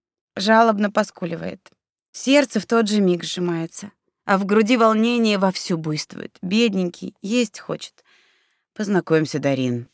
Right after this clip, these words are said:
Это Макс, мой племянник». А, племянник. «Я думала, сын», выпаливаю на выдохе. Не знаю, что я испытываю. Облегчение?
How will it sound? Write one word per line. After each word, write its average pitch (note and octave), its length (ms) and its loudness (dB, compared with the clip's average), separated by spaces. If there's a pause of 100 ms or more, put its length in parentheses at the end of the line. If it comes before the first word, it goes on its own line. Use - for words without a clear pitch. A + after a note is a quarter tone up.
(300)
Это A3 280 -6
Макс, C3 400 -6
мой F3 160 -4
племянник». - 640 -10 (560)
А, G3 180 -4
племянник. D#3+ 760 -6 (2250)
«Я A#3+ 240 4
думала, C4 340 6
сын», A3 460 0 (500)
выпаливаю F#3+ 640 2
на F3 120 4
выдохе. E3+ 460 -4 (1200)
Не A3+ 160 2
знаю, A3 380 4
что - 180 -2
я F#3+ 160 2
испытываю. D#3+ 680 -6 (260)
Облегчение? F#3 800 -2